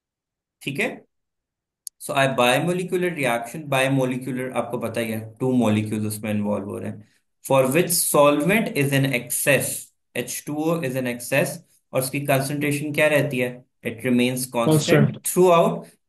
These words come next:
Speaker 1: and वो रेट, रेट डिटरमाइनिंग स्टेप में कोई भी पार्ट प्ले नहीं कर रहा हो, तो such a reaction is known as pseudo first order reaction हमारे पास, ठीक है।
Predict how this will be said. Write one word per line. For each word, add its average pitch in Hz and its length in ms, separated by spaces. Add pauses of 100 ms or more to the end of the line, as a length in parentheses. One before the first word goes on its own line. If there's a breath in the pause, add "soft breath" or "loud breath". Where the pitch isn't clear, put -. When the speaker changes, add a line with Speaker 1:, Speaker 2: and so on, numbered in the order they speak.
Speaker 1:
and 147 280
वो 160 100
रेट, 151 200 (240)
रेट 143 260
डिटरमाइनिंग 135 500
स्टेप 135 280
में 135 140
कोई 127 180
भी 131 220
पार्ट 117 260 (220)
प्ले 127 420 (480)
नहीं 117 440
कर 113 160
रहा 107 300
हो, 113 520
तो 131 80
such - 360
a 160 60
reaction 123 520
is 117 160
known 110 300
as 135 260 (280)
pseudo 127 500 (520)
first 139 500
order 110 340 (500)
reaction 101 500
हमारे 104 220
पास, - 380 (3250)
ठीक 143 160
है। - 280